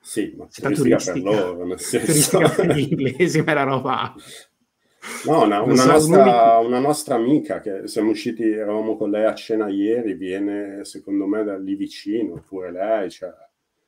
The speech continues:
Speaker 1: scappata.
Speaker 2: Sì, è un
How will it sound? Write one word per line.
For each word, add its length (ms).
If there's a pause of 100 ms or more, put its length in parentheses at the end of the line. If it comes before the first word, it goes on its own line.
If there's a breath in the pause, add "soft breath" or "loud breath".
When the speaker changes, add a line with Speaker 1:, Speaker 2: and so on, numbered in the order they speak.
(540)
Speaker 1:
scappata. 1000 (1400)
Speaker 2:
Sì, 140
è 20
un 200